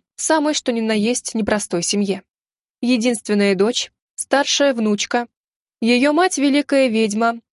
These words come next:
владелец огромной строительной компании, отец – блестящий офицер, единственный наследник,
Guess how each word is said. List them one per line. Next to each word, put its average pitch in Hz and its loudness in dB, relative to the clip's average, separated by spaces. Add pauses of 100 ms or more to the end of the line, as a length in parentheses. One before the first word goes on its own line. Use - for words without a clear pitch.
владелец 196 2
огромной 202 0
строительной 185 0
компании, 208 -4 (300)
отец – 208 -2
блестящий 196 -2
офицер, 214 -2 (240)
единственный 208 0
наследник, 202 -2